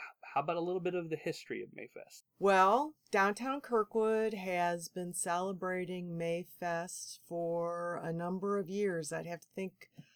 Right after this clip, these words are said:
Speaker 2: about this. I think probably about ten years before that, we used to do an event called the Festival of Food and Flowers, and we decided that, um,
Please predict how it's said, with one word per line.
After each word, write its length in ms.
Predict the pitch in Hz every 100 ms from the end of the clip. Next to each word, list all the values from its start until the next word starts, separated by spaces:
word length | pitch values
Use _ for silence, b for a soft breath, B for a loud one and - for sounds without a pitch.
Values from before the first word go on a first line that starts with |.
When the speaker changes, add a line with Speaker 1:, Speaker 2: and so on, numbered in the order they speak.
| B -
Speaker 2:
about 360 | 160 170 165
this. 240 | - 175 -
I 100 | 180
think 280 | - 254 -
probably 580 | 240 220 285 226 208 202
about 320 | 190 185 185
ten 260 | - 196 185
years 260 | 185 185
before 320 | - 165 208 196
that, 220 | 190 -
we 80 | 180
used 180 | 185 -
to 60 |
do 200 | 156 180 175
an 80 |
event 320 | 170 165 170 -
called 300 | 190 170 156
the 80 |
Festival 600 | 160 180 170 - 160 170
of 100 | 165
Food 220 | - 175 156
and 120 | 151
Flowers, 720 | - 170 165 151 151 160 -
and 200 | 170 160
we 140 | 160 160
decided 640 | 160 - 160 160 160 160 143 _
that, 340 | 160 160 156 - -
um, 480 | 156 151 147 143